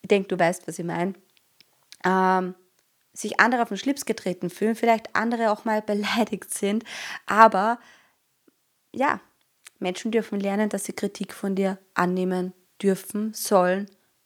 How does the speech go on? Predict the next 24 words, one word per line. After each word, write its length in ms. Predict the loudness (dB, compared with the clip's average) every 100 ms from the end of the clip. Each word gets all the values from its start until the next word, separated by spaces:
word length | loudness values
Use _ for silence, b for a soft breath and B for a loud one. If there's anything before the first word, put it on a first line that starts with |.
| _
müssen. 580 | 0 0 0 -4 -12 -14 _
Fett 420 | -16 0 2 2 -4
unterstrichen 760 | -6 -8 -8 -8 -8 -8 -12 -14 _ -2
und 120 | 2
nochmal 360 | 2 2 -4
fett. 380 | -4 -6 -8 -12 _ B B B B B 2
Ähm, 380 | 4 6 2 -4 _ _ _ _ _ -8
weil, 580 | 4 6 6 2 -2 _ _ _ _ _ _ -10
klar, 480 | -2 2 2 0 -4 _
ne, 200 | -6 -6 -4
in 100 | -2
der 80 | 0
Prep 420 | 2 2 0 -8
bist 180 | -6 0
du 80 | 0
auch 100 | -2
egoistisch. 600 | -8 -10 -10 -12 -12 -16 _ _ _ _ _
Du 120 | -2 2
musst 360 | 2 -2 -8
egoistisch 600 | -10 -6 -6 -6 -8 -8
sein 240 | -8 -8 -8
für 160 | -10
dein 240 | -10 -10 -10
Ziel. 300 | -10 -12